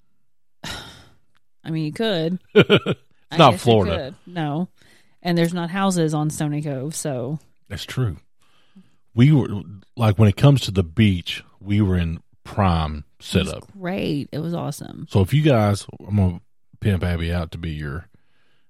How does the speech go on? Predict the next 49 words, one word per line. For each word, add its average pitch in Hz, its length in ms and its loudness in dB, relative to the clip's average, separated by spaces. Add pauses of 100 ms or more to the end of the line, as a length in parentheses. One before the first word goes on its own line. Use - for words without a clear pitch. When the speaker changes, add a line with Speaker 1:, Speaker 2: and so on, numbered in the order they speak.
Speaker 2:
Airbnb 85 600 -4
consultant. - 420 -4
She - 180 -2
may 127 160 4
not 156 140 2
look 131 160 4
at 113 100 -12
the 101 80 -8
distance 143 520 6
it 175 100 2
is, 196 200 6
but 135 120 6
she's 156 140 2
gonna 175 180 6
get 160 220 6
you 98 280 2
some 101 240 4
legit 98 280 6
accommodation. 90 800 0
<laughs> - 40 -4 (1000)
Speaker 1:
Well, 311 200 2
Airbnb 285 540 2
is 214 160 4
really 190 240 2
cool 160 260 2
'cause 190 100 2
you 180 80 0
can 180 80 0
put 196 120 2
in 202 80 2
what 202 180 0
you 196 80 0
want. 170 640 -2 (440)
It's - 260 -2
just, 226 300 4
like, 196 420 4 (220)
I 196 140 0
kind 208 360 -2
of 233 140 0
got 214 180 2
into, 190 720 0 (1500)
I 196 120 0
found 220 320 0
out 214 100 0
that - 160 -8
you 202 60 -4
could 202 80 -4
just, 190 120 -6
like, 170 280 -4